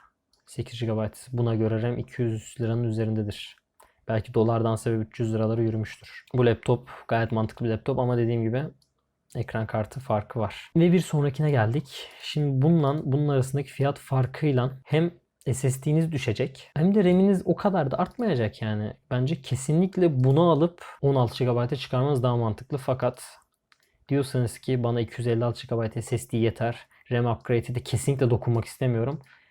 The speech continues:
Bunu da buraya koydum işte örnek olsun diye. Yoksa hiç mantıklı değil. Bir sonraki de her şey hazır hali. İşte buyurun alın. ram'iniz arttırılmış halde.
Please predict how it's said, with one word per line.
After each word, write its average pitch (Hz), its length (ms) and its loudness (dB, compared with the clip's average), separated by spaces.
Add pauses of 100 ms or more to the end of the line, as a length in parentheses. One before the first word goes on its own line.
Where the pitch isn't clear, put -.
(220)
Bunu 131 160 0
da 117 100 0
buraya 123 220 2
koydum 123 320 0
işte 117 220 -2
örnek 113 260 -2
olsun 113 280 -2
diye. 107 100 2
Yoksa 113 460 -2
hiç - 260 -12
mantıklı 113 480 -2
değil. 113 320 -4
Bir 175 120 4
sonraki 120 360 0
de 135 80 2
her 127 200 4
şey - 180 2
hazır 113 240 2
hali. 104 220 -2
İşte 110 240 -6
buyurun 113 220 -2
alın. 101 240 -4 (100)
ram'iniz 120 360 2
arttırılmış 110 500 0
halde. 98 280 -2